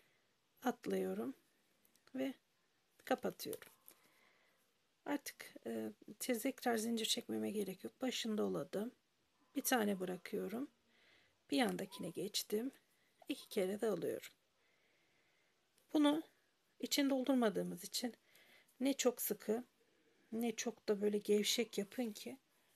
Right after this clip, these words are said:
tam üzerine otursun. Üç, iki kere de alarak içine beş tane trabzan doldurmuş oldum. Bir tane bırakıyorum.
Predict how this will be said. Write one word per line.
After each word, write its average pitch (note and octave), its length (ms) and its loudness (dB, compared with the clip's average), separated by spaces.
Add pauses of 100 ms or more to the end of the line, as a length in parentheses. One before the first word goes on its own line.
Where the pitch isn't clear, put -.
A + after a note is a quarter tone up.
(160)
tam A#3+ 220 0
üzerine F#3 400 -4
otursun. G#3+ 680 -4
Üç, - 460 -4 (400)
iki C#4+ 200 -2
kere A3 320 6
de A#3+ 80 8
alarak A3 360 4 (160)
içine A#3+ 360 2
beş B3 220 4
tane G3+ 400 -2 (920)
trabzan F#3 520 6
doldurmuş E3+ 560 -2
oldum. G#3 380 2 (2000)
Bir D#4+ 80 4
tane A3 380 6
bırakıyorum. G#3+ 640 2